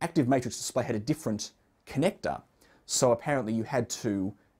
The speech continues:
install a special card to make it work in the old, in the original Portable. So that's what the rom slot would have been for. Modem slot there for a modem card, which I,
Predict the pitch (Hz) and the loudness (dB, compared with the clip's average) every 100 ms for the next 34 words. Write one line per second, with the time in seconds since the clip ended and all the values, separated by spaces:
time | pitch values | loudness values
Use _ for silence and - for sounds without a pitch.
0 | - - 110 - 117 104 117 - 113 - | -20 -8 -6 -2 0 0 -2 -2 -4 -2
1 | 120 110 104 95 - _ _ - 208 147 | 0 2 2 -2 -8 _ _ -4 0 0
2 | - 110 110 107 - 110 98 95 90 - | 0 0 0 -2 -2 0 2 0 -2 -8
3 | _ - 110 104 107 95 - 170 165 117 | _ -6 -2 0 -2 -4 2 4 4 2
4 | 82 - 104 95 98 _ - - _ _ | -6 -2 0 0 -4 _ -20 -20 _ _
5 | 104 - 95 - 101 117 110 - 107 - | -8 -4 -6 -2 0 0 0 0 -2 -2
6 | - - 98 - 151 170 247 - _ - | -8 -6 -6 0 4 4 4 -2 _ -20
7 | _ _ _ 123 151 139 123 - 117 131 | _ _ _ 6 6 6 0 0 0 2
8 | 147 180 - 113 107 110 139 147 127 - | 2 2 0 0 2 4 4 4 0 -2
9 | 147 233 226 - - 117 101 | -2 -2 -4 -8 -6 -4 -4